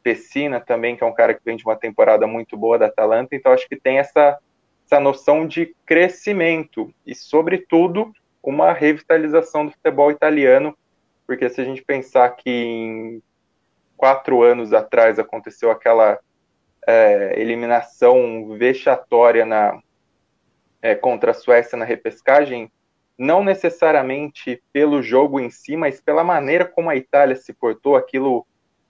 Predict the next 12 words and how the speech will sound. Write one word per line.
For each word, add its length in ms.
foi, 420
foi 140
uma 200
partida 440
de, 300
de 120
um 60
time 280
desorganizado, 1080
de 120
um 80
time 420